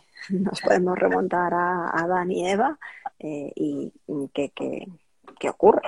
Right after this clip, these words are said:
si no, si no puedes. Em, entonces, yo en ese sentido, eh,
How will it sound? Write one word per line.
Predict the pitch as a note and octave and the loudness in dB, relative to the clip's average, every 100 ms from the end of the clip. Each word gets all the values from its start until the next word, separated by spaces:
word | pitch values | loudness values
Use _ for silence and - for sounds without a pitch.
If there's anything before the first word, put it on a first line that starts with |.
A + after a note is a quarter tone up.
| - | -6
si | - | -6
no, | C#3+ A2 D3 - - | -4 -4 -6 -10 -12
si | F3 | -6
no | D3+ C#3 | -6 0
puedes. | - C#4+ - - - - - - - - _ | 4 4 4 -4 -14 -20 -18 -18 -20 -20 _
Em, | F#3 E3 E3 D#3 D3+ D3+ D3 D3+ D3+ - F#3+ | -2 0 -2 -4 -4 -6 -6 -6 -8 -6 -2
entonces, | F3 F3+ F3+ A#3 - _ _ _ - | 2 2 4 2 0 _ _ _ -4
yo | F#3 G#3+ | 4 6
en | B3 | 6
ese | C4 | 2
sentido, | A#3+ G#3 F#3+ G#3+ D4+ - - | 2 2 4 2 2 -4 -4
eh, | F#3+ E3+ D#3+ D#3+ D#3 D#3 D#3+ | -2 0 0 0 0 0 -2